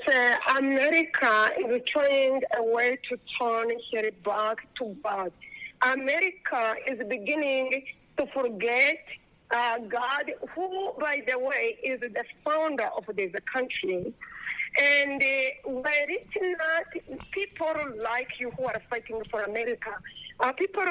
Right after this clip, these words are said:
like us who are praying day and night fa-, fasting, I do believe the enemy will really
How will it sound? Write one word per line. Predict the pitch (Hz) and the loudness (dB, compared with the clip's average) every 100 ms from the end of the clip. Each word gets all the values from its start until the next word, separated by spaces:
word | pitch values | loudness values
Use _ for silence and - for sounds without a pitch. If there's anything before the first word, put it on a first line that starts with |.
| 311 | 2
like | 294 320 320 | 2 2 0
us | 311 - | -2 -2
who | 302 302 294 | -4 0 0
are | 254 247 | 0 -2
praying | - 285 302 285 247 208 170 | -2 0 2 0 -4 -6 -2
day | 269 285 | 2 4
and | 269 226 220 | 2 0 0
night | 226 262 277 277 - | 2 2 0 -4 0
fa-, | 233 233 - | 0 0 -2
fasting, | 285 - 233 190 185 - - - - - | -4 -2 -2 -2 -4 -8 -20 -18 -2 2
I | 247 | 4
do | 240 294 | 2 -4
believe | 247 240 240 240 240 240 220 202 | -2 -2 0 0 -2 -6 -6 -4
the | 233 - | -4 -2
enemy | 240 240 226 214 220 220 226 - - | 0 2 2 2 2 0 -4 -14 -4
will | 214 226 214 | 0 2 0
really | 202 220 254 339 320 | -2 -2 0 0 -2